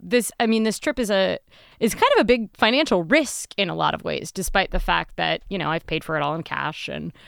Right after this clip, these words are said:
um, I have the money in the bank to do it and it'll be fine, as I keep reassuring myself. But it's a splurge.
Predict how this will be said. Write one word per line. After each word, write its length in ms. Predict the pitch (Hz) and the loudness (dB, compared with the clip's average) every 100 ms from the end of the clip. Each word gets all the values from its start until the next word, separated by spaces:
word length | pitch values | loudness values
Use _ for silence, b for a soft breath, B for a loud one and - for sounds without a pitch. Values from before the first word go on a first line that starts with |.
| B B _ | B B _
um, 600 | - 151 147 80 82 - - - | 0 0 0 -2 -4 -6 -12 -6
I 320 | 175 165 156 - | -2 -2 -4 -6
have 280 | - 165 151 | 0 0 2
the 80 | |
money 220 | 170 165 175 | 2 2 2
in 80 | |
the 40 | 156 | 0
bank 200 | 156 160 | 0 -2
to 100 | 165 | -4
do 200 | 143 131 | -2 0
it 240 | 139 156 | 0 -2
and 360 | - 139 143 147 - - - | -4 -4 -4 -6 -12 -18 -8
it'll 180 | 190 196 | -6 -4
be 140 | 247 | -6
fine, 680 | 240 190 180 175 180 214 214 | -4 -2 0 -2 -2 -4 -4
as 140 | 202 190 | -4 -4
I 100 | 185 | -4
keep 260 | - 196 | -6 -6
reassuring 480 | 196 196 - 165 165 | -4 -4 -4 -4 -4
myself. 500 | 151 - 156 180 - B B B - | -6 -4 -4 -4 -2 B B B -2
But 100 | 339 | -2
it's 140 | - | 0
a 60 | 349 | -2
splurge. 680 | - 254 453 294 - - | -2 0 2 2 -2 -6